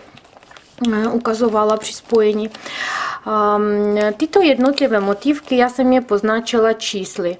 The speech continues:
Ten základní motývek, který jsem ukázala tady, který obsahuje dvanáct, eh, tady těchto, mm, eh, konců,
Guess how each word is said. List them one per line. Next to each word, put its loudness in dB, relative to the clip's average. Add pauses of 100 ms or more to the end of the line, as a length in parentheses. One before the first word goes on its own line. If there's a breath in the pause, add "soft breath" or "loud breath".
(340 loud breath)
Ten 2
základní 0
motývek, 2
který 4
jsem 0
ukázala 2
tady, 2
který 2
obsahuje 2
dvanáct, 0
eh, 4
tady 0
těchto, 0
mm, 0
eh, -4 (340)
konců, 2